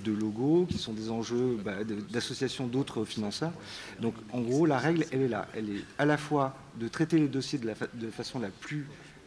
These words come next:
exhaustive possible, avec le meilleur avis possible, et aussi de rentrer dans la logique, je dirais, euh, de validation de l'exécutif. Donc, en gros, en général, les, les, euh,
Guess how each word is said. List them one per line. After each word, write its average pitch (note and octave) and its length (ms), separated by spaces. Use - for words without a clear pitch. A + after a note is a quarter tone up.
exhaustive C3 580
possible, D3+ 440
avec A#2 340
le A#2 160
meilleur C#3+ 360
avis B2+ 200
possible, E3+ 500
et C#3+ 60
aussi C3+ 180
de D#3 60
rentrer C3+ 260
dans D3 120
la A#2 100
logique, C#3+ 420
je G#2 80
dirais, A#2 420
euh, G2+ 40
de G#2 120
validation A#2 540
de A2 80
l'exécutif. G2+ 680
Donc, A2 160
en C3 80
gros, C3+ 340
en B2+ 80
général, C3 580
les, A#2+ 200
les, A2+ 180
euh, G#2 120